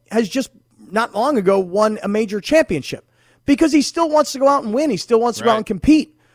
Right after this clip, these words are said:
Speaker 1: So, I mean, LeBron James, to me, I, I feel like LeBron is, he's one of, the question was, would, would Michael Jordan have done this? Maybe he would have, but he
Speaker 2: Hmm.
Speaker 1: didn't have this tool.
Speaker 2: Right.
Speaker 1: So LeBron's got this tool. He uses it.
Speaker 2: Manny Pacquiao, right?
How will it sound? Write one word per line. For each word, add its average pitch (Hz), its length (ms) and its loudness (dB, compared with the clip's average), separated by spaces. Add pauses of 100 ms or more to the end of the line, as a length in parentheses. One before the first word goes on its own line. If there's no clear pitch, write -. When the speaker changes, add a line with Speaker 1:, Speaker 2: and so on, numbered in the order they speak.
(200)
Speaker 1:
So, 233 460 0
I 214 60 -2
mean, 240 160 -2
LeBron 233 480 -2
James, 240 320 -2
to 226 80 -6
me, 214 280 -2
I, - 100 -6 (100)
I 214 120 0
feel 262 300 -2
like 208 280 -2
LeBron 185 520 -2
is, 151 260 -6
he's 202 340 -4
one 208 260 -2
of, 208 120 -6 (400)
the - 120 -2
question 247 340 0
was, 202 240 2
would, 175 240 -4
would 160 140 -2
Michael 180 260 -2
Jordan 175 320 -2
have 156 60 -14
done 175 180 0
this? 208 240 -6 (560)
Maybe 175 540 -2
he 220 100 2
would 220 180 2
have, 254 160 2
but 196 120 0
he 208 60 -2
Speaker 2:
Hmm. 208 100 -8
Speaker 1:
didn't 175 100 -4
have 185 260 -2
this 135 200 -6
tool. 180 380 -4 (220)
Speaker 2:
Right. 131 220 -8
Speaker 1:
So 165 320 2 (220)
LeBron's 202 400 2
got 226 200 2
this 240 160 -6
tool. 254 240 -2
He 226 100 2
uses 254 360 -2
it. - 100 -20 (840)
Speaker 2:
Manny 220 280 -6
Pacquiao, 127 680 -8
right? 170 280 -2